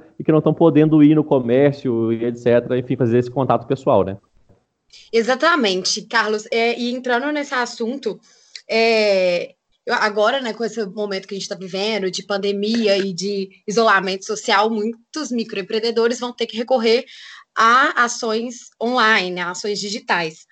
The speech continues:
Speaker 2: E então, eu queria saber com você quais são as tendências de negócio pra mei e pra empreendedor nessa fase atual que a gente tá vivendo. O que que você consegue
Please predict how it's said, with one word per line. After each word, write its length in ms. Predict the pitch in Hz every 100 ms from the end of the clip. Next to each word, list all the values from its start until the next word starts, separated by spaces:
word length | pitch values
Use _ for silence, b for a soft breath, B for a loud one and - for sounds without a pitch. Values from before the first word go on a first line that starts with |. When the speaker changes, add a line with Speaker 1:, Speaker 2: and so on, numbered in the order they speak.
| b b b b -
Speaker 2:
E 220 | 277 277
então, 320 | 277 320 330
eu 80 | 269
queria 200 | 294 277
saber 460 | 277 247 226 233 233
com 120 | 226
você 300 | 233 233 247
quais 280 | 269 311 359
são 160 | 302
as 120 | 277
tendências 600 | - 262 202 196 208 240
de 80 | 214
negócio 520 | 208 190 185 196 196
pra 180 | 208 196
mei 280 | 190 185 202
e 40 |
pra 120 | 202 202
empreendedor 600 | 202 214 190 185 196 208 b b b -
nessa 240 | 240 294
fase 400 | - 240 226 233
atual 320 | 233 214 196
que 100 | 202
a 20 |
gente 160 | 196 -
tá 80 | 202
vivendo. 460 | 208 180 170 180
O 60 | 190 _ -
que 80 |
que 60 | 202
você 360 | 233 220 190 - _
consegue 800 | 202 190 196 185 180 202 196